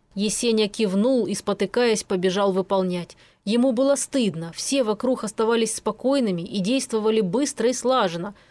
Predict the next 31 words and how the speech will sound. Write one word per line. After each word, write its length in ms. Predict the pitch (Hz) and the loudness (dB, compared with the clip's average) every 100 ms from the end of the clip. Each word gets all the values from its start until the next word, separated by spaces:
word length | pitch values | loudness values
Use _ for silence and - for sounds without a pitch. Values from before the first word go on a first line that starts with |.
| _ | _
Только 280 | - 294 294 | -4 -2 0
он 240 | 339 320 226 | 0 2 2
один 260 | 196 202 | 2 0
трясся 480 | 180 247 285 262 202 | 2 2 2 0 0
и 40 | 196 | 2
не 100 | 220 | 2
мог 220 | 247 247 | 0 -2
прийти 320 | 208 214 233 | -4 -2 -4
в 60 | - | -4
себя. 420 | 208 214 180 160 _ _ _ _ _ | -4 -2 -4 -6 _ _ _ _ _
Он 120 | 262 | -2
стиснул 460 | 247 - 269 262 247 | 0 0 -2 0 0
зубы, 360 | 202 277 233 190 | 2 0 2 0
чтобы 320 | - 196 196 | 0 0 0
не 80 | 202 | 0
стучали, 680 | - - - 196 175 165 - | -2 -4 -2 -2 -4 -8 -6
и 60 | 202 | -2
вернулся 460 | 226 240 285 269 | 0 0 0 -2
к 60 | 254 | -4
хлысту, 600 | - 262 269 - 214 190 | -2 0 0 -2 -2 0
немного 420 | 185 196 220 220 | 2 2 2 2
успокоившись. 880 | 202 202 240 247 202 170 - 190 - _ _ _ _ | 0 0 -6 0 0 0 -6 -12 -16 _ _ _ _
Но 140 | - 254 | 0 0
именно 440 | 247 285 262 247 | 2 2 4 2
в 60 | 226 | 4
эту 240 | 262 247 | 2 2
минуту 480 | 226 220 254 277 190 | 2 2 2 2 0
Ворошила, 640 | 185 208 208 - 285 226 180 | 2 0 0 0 0 0 -4
склонившийся 680 | - 220 240 220 202 202 | -2 0 0 0 -4 -2
над 180 | 208 220 | 0 2
раненым, 460 | 233 214 185 190 | 2 0 -2 -6